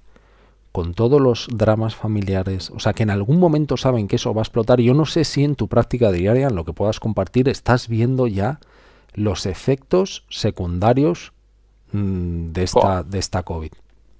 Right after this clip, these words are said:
Speaker 2: Sí, me, muchísimo, muchísimo. Eh, prácticamente a diario lo, lo que he visto es que aquellas personas que ya estaban malitas, las pobres, pues han empeorado.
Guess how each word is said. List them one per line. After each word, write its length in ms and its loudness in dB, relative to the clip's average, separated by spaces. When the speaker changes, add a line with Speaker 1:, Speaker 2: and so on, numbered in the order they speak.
Speaker 2:
Sí, 220 -4
me, 380 -2
muchísimo, 720 -2
muchísimo. 600 -6
Eh, 500 4
prácticamente 1400 0
a 140 2
diario 600 -4
lo, 280 -6
lo 120 -12
que 180 -2
he 40 2
visto 540 0
es 180 -8
que 560 -4
aquellas 300 2
personas 280 0
que 80 -2
ya 40 0
estaban 300 -4
malitas, 400 0
las 140 -6
pobres, 420 -2
pues 560 0
han 100 0
empeorado. 680 -2